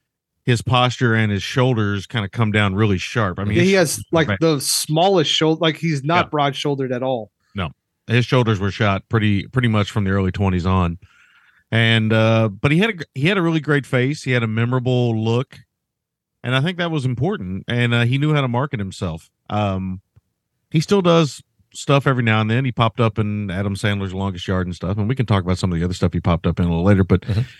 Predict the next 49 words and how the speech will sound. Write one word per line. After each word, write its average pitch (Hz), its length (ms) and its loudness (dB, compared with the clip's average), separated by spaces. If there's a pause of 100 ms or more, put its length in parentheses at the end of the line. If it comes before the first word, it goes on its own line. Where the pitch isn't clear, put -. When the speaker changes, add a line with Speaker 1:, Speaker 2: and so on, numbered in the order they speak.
(180)
Speaker 1:
yeah, 151 240 2
I 156 60 4
remember, 165 580 2 (540)
uh, - 80 0
I 120 240 4
remember 170 400 0
him 110 120 0
vividly. 139 540 -4 (120)
And, 117 440 2
uh, 110 200 4
I 117 120 2
was 190 140 -2
kind 185 180 -2
of 131 60 -4
excited 147 400 0
when 113 80 0
he 104 80 -2
became 104 320 -2
a 98 40 -6
star, 123 580 -4 (380)
or 117 180 2
when 113 120 2
he 110 80 2
became 107 460 -2
a 104 40 0
movie 127 300 2
star 85 340 -8
and 104 80 -6
they 101 80 -2
were 101 120 -2
gonna 101 160 0
push 151 260 2
him 92 160 0
as 85 100 -2
one. 85 460 -6
And 101 140 0
I 104 80 4
thought, 101 180 2
"This 131 160 0
could 139 140 -2
be 104 80 4
fun 92 380 -2 (500)
because 113 320 0
he's 117 120 0
got 160 180 -2
the 147 60 0
look 107 380 -2 (640)
and, 110 400 2
uh, 110 360 0